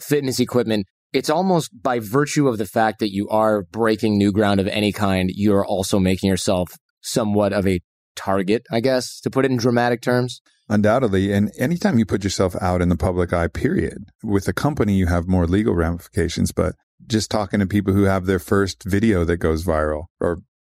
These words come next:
Speaker 2: partnership that actually gets some reach. And then all of a sudden, instead of this nice little bubble of your friends and family that you've cultivated on Instagram,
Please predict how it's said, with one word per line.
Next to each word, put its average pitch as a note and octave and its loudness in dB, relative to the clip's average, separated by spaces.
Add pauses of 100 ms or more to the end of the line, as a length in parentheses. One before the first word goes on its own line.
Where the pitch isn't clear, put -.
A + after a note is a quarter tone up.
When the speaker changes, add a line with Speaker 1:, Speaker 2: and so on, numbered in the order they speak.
Speaker 2:
partnership G2 -2
that F2 0
actually E2+ -2
gets F2 -4
some E2+ 0
reach. G#2+ -2
And F2+ 2
then F2+ 2
all F2 0
of F2 -2
a F2 -8
sudden, F2 -2
instead F#2 -2
of F2+ 2
this F2 -2
nice F#2 0
little F2+ 0
bubble F#2 0
of E2+ 0
your F2 0
friends F2 -2
and F2 -2
family F2+ 2
that E2 0
you've E2+ -4
cultivated E2+ 0
on D#2+ -2
Instagram, E2+ 0